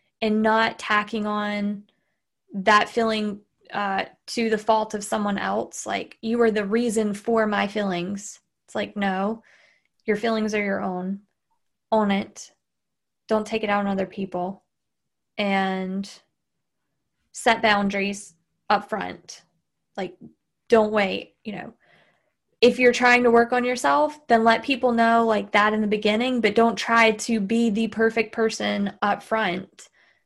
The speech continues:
because ultimately that's just, your true colors are gonna show.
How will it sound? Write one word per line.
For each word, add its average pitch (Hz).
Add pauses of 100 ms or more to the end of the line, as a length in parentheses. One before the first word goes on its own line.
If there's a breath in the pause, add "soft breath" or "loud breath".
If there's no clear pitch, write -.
(300)
because 214
ultimately 214
that's -
just, - (1900)
your 220
true 233
colors 208
are 214
gonna 196
show. 190